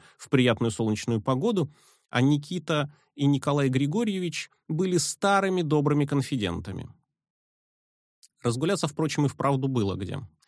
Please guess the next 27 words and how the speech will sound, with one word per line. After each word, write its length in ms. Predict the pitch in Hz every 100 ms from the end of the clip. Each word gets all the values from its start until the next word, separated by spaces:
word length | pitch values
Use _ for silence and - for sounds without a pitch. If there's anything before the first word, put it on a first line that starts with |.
| _ _ _
Шкафы 440 | - - 151 143 214
из 160 | 160
кедра 560 | - - 175 170 165 127 -
шелестели 640 | - 131 127 - 160 156
высоко 400 | 135 - 127 139
над 220 | 135 127
головами. 600 | 120 123 113 98 90 90 - _ _ _ _ _ _ -
Чучела 480 | - 147 - 147 131
рыб 260 | 143 180 -
под 120 | 151
стеклянными 600 | - - 147 156 151 147
колпаками 600 | 143 147 139 139 147 143
проплывали 560 | 135 123 110 113 131 120
то 140 | 107
тут, 260 | 98 123 143 -
то 120 | 131
там, 480 | 98 98 107 160 - _ _
а 100 | 123
в 80 | 113
глубине 440 | 110 120 120 175
кабинетной 540 | 214 151 135 131 - 110
чащи, 580 | - - 90 - - - _ _ _
среди 340 | - 120 117
редких 400 | 123 120 - 104
минералов, 600 | 104 101 98 135 170 113
блескучего 680 | 104 107 - 110 - 104 104
оружия 500 | 107 175 131 107 92